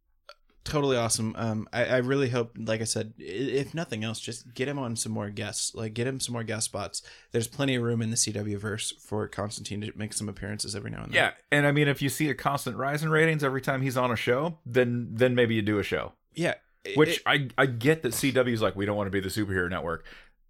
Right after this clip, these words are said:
Speaker 2: You are.
Speaker 1: Yeah,
Speaker 2: I
Speaker 1: it's
Speaker 2: mean,
Speaker 1: too
Speaker 2: it
Speaker 1: late,
Speaker 2: just,
Speaker 1: bro.
Speaker 2: <laughs> I mean, just, just own it.
Speaker 1: Yeah. It's too late, and that's so stupid. "I don't wanna be the superhero network." Dude, there's, that's a huge fucking market.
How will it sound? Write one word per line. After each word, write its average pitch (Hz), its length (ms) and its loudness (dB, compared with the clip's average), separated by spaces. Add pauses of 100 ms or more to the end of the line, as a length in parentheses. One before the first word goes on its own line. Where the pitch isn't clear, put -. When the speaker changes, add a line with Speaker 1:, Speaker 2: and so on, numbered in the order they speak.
(100)
Speaker 2:
You 113 180 4
are. 82 360 2 (280)
Speaker 1:
Yeah, 160 240 4
Speaker 2:
I 139 40 8
Speaker 1:
it's 139 60 4
Speaker 2:
mean, 143 100 8
Speaker 1:
too 156 60 10
Speaker 2:
it 156 40 8
Speaker 1:
late, 156 80 6
Speaker 2:
just, 156 140 8
Speaker 1:
bro. 120 100 4 (220)
Speaker 2:
<laughs> - 80 -
I 165 40 6
mean, 156 260 6
just, 147 220 4
just 160 300 4
own 101 180 0
it. 101 180 -2 (300)
Speaker 1:
Yeah. 120 240 -2 (840)
It's 160 200 4
too 226 180 2
late, 185 360 4
and 147 280 0
that's 170 220 4
so 208 200 6
stupid. 196 600 2 (220)
"I 139 80 -2
don't 135 140 0
wanna 131 160 -2
be 123 80 0
the 113 60 -4
superhero 120 440 -2
network." 113 320 -6 (280)
Dude, 196 280 4 (640)
there's, 180 300 2
that's 185 240 2
a 190 80 2
huge 226 360 -2
fucking - 280 -2
market. 220 400 -2